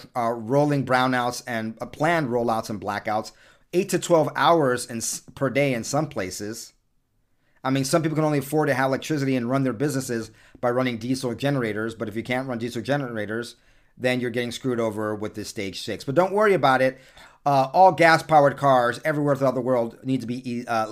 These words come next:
legalized and push, uh, electric. We need electricity throughout the world. We need electric cars, even though electric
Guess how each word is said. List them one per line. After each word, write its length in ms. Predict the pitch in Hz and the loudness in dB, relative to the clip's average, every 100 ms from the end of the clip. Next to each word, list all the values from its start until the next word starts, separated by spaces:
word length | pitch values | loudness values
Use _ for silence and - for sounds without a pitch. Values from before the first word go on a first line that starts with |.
| 131 | -8
legalized 720 | 127 139 147 117 104 104 - - _ _ _ _ _ _ - | -4 0 2 2 0 -4 -8 -16 _ _ _ _ _ _ -4
and 240 | 120 117 | -2 -2
push, 360 | - 143 139 - _ _ - | -2 -4 -4 -10 _ _ -6
uh, 220 | 117 110 - 123 | -2 -2 -2 -4
electric. 540 | 123 117 - 92 - _ _ _ _ - _ _ _ _ _ _ _ _ _ _ _ _ _ _ | -2 -2 -4 -14 -16 _ _ _ _ -20 _ _ _ _ _ _ _ _ _ _ _ _ _ _
We 100 | 117 | -2
need 140 | 139 139 | 0 2
electricity 560 | 131 - 151 127 113 | 0 0 -2 -2 -6
throughout 300 | 101 123 127 | -2 0 0
the 60 | 127 | -2
world. 200 | 117 107 | -4 -4
We 80 | 123 | -4
need 60 | |
electric 280 | 123 127 127 | -4 -4 -6
cars, 400 | 120 107 101 135 | -4 -4 -4 -6
even 140 | 127 | -6
though 180 | 120 113 - _ 107 | -6 -6 -10 _ -6
electric 480 | 113 139 139 - | -2 -2 -2 -6